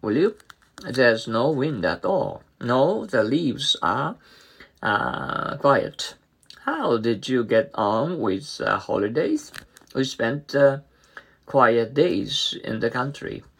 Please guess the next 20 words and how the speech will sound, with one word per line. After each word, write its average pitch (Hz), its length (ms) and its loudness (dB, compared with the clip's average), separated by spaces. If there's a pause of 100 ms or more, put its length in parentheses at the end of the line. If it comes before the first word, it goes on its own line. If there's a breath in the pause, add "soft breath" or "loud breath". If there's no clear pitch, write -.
(180)
Quit. - 340 -8 (100)
Oh 214 220 4
boy, 107 520 0 (100)
I, 185 180 0 (100)
I 254 180 2
don't 139 260 -2
like, 92 260 0 (240)
uh, 101 60 -4
this 117 200 -2
show. - 460 0 (540 loud breath)
Why 226 420 0
don't 151 320 -4
you 107 200 -2
quit 131 260 -2
them? 175 300 -2 (1120 loud breath)
Uh, 139 260 4
isn't 262 380 0
he 233 320 2
working 202 420 4
here? 196 360 4